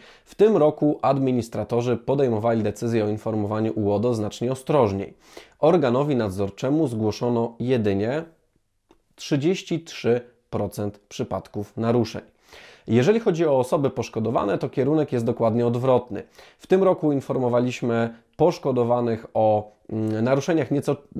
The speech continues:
częściej niż rok temu, chociaż różnica jest naprawdę nieduża.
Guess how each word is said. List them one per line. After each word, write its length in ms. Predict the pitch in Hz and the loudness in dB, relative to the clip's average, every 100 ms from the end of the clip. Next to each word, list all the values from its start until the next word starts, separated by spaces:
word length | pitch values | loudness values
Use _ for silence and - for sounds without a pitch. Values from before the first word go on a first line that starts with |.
| - - | -14 -6
częściej 520 | 170 165 143 - 113 | 0 2 0 -2 -2
niż 160 | 110 110 | -2 -4
rok 180 | 110 - | -6 -2
temu, 200 | 160 127 | -2 -2
chociaż 220 | 131 110 | -4 -4
różnica 400 | 110 113 120 117 | -4 -4 -4 -4
jest 120 | 107 | -6
naprawdę 380 | 104 110 101 95 | -6 -6 -4 -4
nieduża. 540 | 95 104 104 151 220 | -4 -4 -2 -2 -4